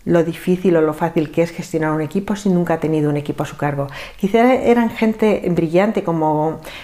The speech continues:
eh, consultores o como profesores o como psicólogos, pero si nunca ha-, habían tenido un equipo a su cargo,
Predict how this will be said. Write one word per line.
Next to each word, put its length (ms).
eh, 160
consultores 800
o 80
como 240
profesores 920
o 140
como 220
psicólogos, 640
pero 220
si 140
nunca 500
ha-, 260
habían 260
tenido 300
un 60
equipo 300
a 20
su 140
cargo, 500